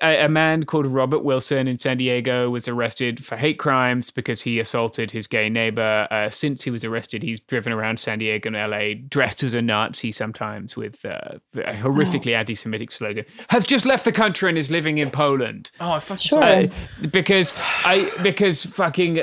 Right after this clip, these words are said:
Speaker 1: like, somehow, I, I, I'm sorry, I'm just, I'm
Speaker 2: It's
Speaker 1: this
Speaker 2: all right.
Speaker 1: just
Speaker 2: I love it.
Speaker 1: this has
Speaker 2: <laughs>
Speaker 1: fully,
Speaker 2: We
Speaker 1: fully
Speaker 2: need
Speaker 1: sent
Speaker 2: people,
Speaker 1: me now.
Speaker 2: we need
Speaker 1: The
Speaker 2: anger too. Yeah. Mm-hmm.
Speaker 1: Yeah.
Speaker 2: <laughs>
Speaker 1: Like,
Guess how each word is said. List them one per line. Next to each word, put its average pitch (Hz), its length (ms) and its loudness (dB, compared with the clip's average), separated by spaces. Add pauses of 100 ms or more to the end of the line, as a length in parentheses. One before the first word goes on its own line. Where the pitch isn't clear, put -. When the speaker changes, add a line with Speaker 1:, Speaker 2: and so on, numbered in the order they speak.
Speaker 1:
like, 151 380 0
somehow, 139 920 0 (260)
I, 139 200 6
I, 139 80 6 (280)
I'm 131 100 0
sorry, 123 240 2
I'm 107 120 0
just, 127 400 -2
I'm 117 200 -2 (300)
Speaker 2:
It's 220 100 2
Speaker 1:
this - 80 6
Speaker 2:
all 226 140 6
right. 185 160 4
Speaker 1:
just 139 100 2
Speaker 2:
I 156 60 4
love 160 220 4
it. 131 200 2
Speaker 1:
this 175 220 4
has 269 180 4
Speaker 2:
<laughs> 233 100 4
Speaker 1:
fully, 151 380 6
Speaker 2:
We 139 60 4 (100)
Speaker 1:
fully 165 380 6
Speaker 2:
need 147 60 6
Speaker 1:
sent 330 180 6
Speaker 2:
people, 254 120 6
Speaker 1:
me 123 360 2
now. 120 300 4
Speaker 2:
we 107 80 2
need 202 100 0
Speaker 1:
The 190 60 2
Speaker 2:
anger 160 300 4
too. 160 400 0
Yeah. 160 360 2 (240)
Mm-hmm. 185 180 4
Speaker 1:
Yeah. 123 460 4
Speaker 2:
<laughs> - 40 0 (140)
Speaker 1:
Like, 285 460 6